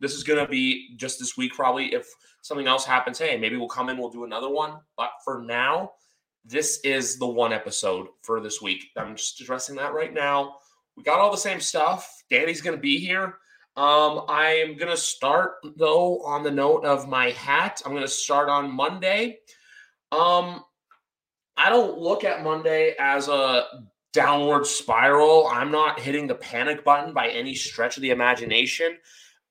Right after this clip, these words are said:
The way I viewed Monday night's game was, look, it was a trap game. And when trap games come around,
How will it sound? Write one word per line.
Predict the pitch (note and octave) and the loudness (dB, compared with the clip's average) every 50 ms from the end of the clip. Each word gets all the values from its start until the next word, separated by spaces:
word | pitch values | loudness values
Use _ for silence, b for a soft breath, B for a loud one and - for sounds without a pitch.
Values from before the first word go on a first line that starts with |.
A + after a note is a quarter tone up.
| _ _ _ _ | _ _ _ _
The | - C3+ | -6 -2
way | B2 C#3 D#3 E3+ F#3 F#3 F#3 - C3+ | 4 6 6 6 6 4 0 -2 2
I | C#3 C#3 D3+ D#3+ D#3 | 4 4 6 6 4
viewed | D3+ A#2+ A#2 B2 C#3 D3 C#3+ C#3 C3 | 2 -4 -6 -4 -2 0 0 0 -2
Monday | B2+ A#2+ A#2+ A#2 A#2+ C3 C3 C#3 C3+ | -4 -4 -2 -2 -2 -2 -2 -4 -4
night's | C3 B2 A2+ A#2+ C3 C3 C3 - - | -2 -2 -2 -2 -2 -2 -4 -4 -4
game | - A#2+ A2 A2+ C3 D3 E3+ F#3+ F#3 D3+ | -4 -4 -4 -2 -2 -2 -2 -4 -4 0
was, | C3+ C3+ C3 B2+ B2 A#2 A#2+ B2 | 2 2 4 4 2 0 -2 -2
look, | C3 C#3+ C3+ - - - - - _ _ _ _ _ _ _ _ _ _ - b b b b b b b b b _ _ _ _ _ _ | 4 4 4 4 4 -2 -12 -18 _ _ _ _ _ _ _ _ _ _ -20 b b b b b b b b b _ _ _ _ _ _
it | B2 | -2
was | C#3+ D3+ | -2 -2
a | D3+ | -2
trap | C#3+ D#3+ E3+ E3+ E3 - | 4 6 6 6 6 4
game. | - F#2 - - b b b b b b b b b _ _ _ _ _ _ _ _ _ _ _ _ - | 0 0 -2 -8 b b b b b b b b b _ _ _ _ _ _ _ _ _ _ _ _ -12
And | G#2+ A#2 | -2 0
when | B2 B2 | 0 0
trap | B2 - D3 D3 E3 F3 | 2 2 4 4 4 4
games | - G3 F#3 F3+ E3+ | 2 0 -2 -2 -2
come | - - - E3+ E3 | -6 -6 -4 0 0
around, | D#3 C#3+ D#3+ D#3+ D3 B2+ A#2+ A#2 A#2 A2+ | 2 2 2 4 4 4 4 4 2 -4